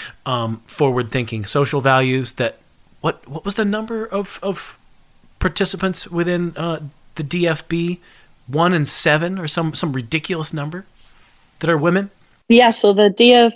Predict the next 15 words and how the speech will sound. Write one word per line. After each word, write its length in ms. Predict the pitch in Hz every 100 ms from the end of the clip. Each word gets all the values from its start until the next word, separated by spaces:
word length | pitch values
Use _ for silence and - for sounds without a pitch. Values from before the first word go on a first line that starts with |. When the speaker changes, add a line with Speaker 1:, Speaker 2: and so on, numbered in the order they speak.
| -
Speaker 2:
B, 180 | 233 214
the, 300 | 196 190 185
the 80 | 185
German, 640 | 202 196 190 190 185 190
um, 380 | 190 180 180 175 - - - - _ _ _ _ -
Football 640 | 220 208 - 196 185 185 185
Association, 920 | 196 185 185 - 180 180 - 185 180
is 300 | 196 190 -
the 80 | 196
largest 840 | 190 202 196 202 196 - - -
sporting 480 | - - 214 208 196
association 640 | 190 196 196 196 190 -
in 120 | 180 185
the 80 |
world, 500 | 170 180 214 403 -